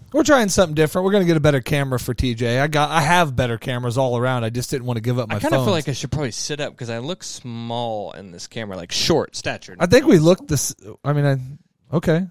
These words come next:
Speaker 1: Well,
Speaker 2: Like,
Speaker 1: if that makes you,
Speaker 2: stature-wise, and then I
Speaker 1: do
Speaker 2: feel
Speaker 1: you
Speaker 2: like I'm, like
Speaker 1: care?
Speaker 2: Yeah, I mean, I don't want people. I mean, I'm kinda, like,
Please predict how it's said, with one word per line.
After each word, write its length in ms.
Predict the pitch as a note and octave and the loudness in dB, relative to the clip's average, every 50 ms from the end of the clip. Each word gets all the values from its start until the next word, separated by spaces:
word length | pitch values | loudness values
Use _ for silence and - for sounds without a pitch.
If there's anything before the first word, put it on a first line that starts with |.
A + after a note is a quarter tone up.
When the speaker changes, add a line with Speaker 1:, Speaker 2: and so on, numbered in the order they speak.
| - | -10
Speaker 1:
Well, 400 | - - C3+ C#3 E3+ F3 D#3 E3 - | -8 -6 -4 -2 -2 -4 -6 -6 -2
Speaker 2:
Like, 60 | - D#3+ | -2 0
Speaker 1:
if 100 | C#3+ - | 2 4
that 180 | F#3+ G#3 G#3 | 4 4 4
makes 160 | G3+ G#3 G3 - | 4 2 2 2
you, 160 | E3+ G#3 F#3 | 0 0 2
Speaker 2:
stature-wise, 260 | D#3 B2 B2 A#2+ - - | 0 0 -2 -6 -8 -8
and 120 | F#3 E3 D#3+ | -6 -2 0
then 120 | E3 D#3+ | 0 0
I 80 | D#3 D#3 | 0 2
Speaker 1:
do 60 | D#3+ | 4
Speaker 2:
feel 120 | F3 G3+ | 6 8
Speaker 1:
you 60 | G3 G3+ F#3+ | 8 8 6
Speaker 2:
like 80 | D#3+ D#3+ | 6 2
I'm, 140 | E3+ D#3 D3+ | 0 0 2
like 120 | D3 D3 | 2 4
Speaker 1:
care? 500 | D#3+ D#3+ E3+ F3+ F#3 G3+ A3 B3 B3 A3 - - - - - - - - _ _ | 4 4 4 6 4 4 2 2 0 -4 -8 -14 -20 -20 -20 -20 -20 -20 _ _
Speaker 2:
Yeah, 100 | D4 - - | -12 -10 -6
I 80 | - D3 | -2 0
mean, 160 | D3 B2+ A2+ | 0 0 0
I 60 | A2+ C3 | 0 -2
don't 120 | E3+ F#3+ | -2 -2
want 100 | E3 B2+ | -4 -4
people. 300 | - A2+ A2+ G#2+ A#2 A2 | -4 -4 -4 -2 -2 -2
I 80 | - C3+ | 0 2
mean, 140 | D3 D#3+ D3 | 2 2 2
I'm 120 | C#3 C3 | 0 0
kinda, 240 | - D#3+ D#3 C#3 B2 | -2 -4 -4 -4 -6
like, 240 | A#2 A2 G#2+ G#2 - | -8 -10 -14 -16 -20